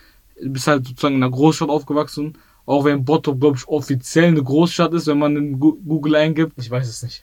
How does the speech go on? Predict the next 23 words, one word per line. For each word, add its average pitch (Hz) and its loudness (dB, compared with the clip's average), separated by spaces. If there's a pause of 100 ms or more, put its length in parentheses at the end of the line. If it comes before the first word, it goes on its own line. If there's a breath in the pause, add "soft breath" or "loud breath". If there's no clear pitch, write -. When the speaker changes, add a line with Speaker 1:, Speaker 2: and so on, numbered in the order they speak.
Speaker 1:
Doch, 139 0
doch, 143 2
ist 151 0
offiziell 151 0
eine 143 0
Großstadt, 156 -2
wenn 143 -2
man 143 -4
es 135 -12
in 143 -6
Google 151 2
eingibt, 143 -6
aber, 127 -2
äh, 131 -2
Speaker 2:
Ist 123 -2
es - -6
eine 151 -6
Großstadt? 190 -12 (220)
Speaker 1:
ja, 117 -4
offiziell 127 -4
schon, 123 -6
aber, 110 -4
ach, - -20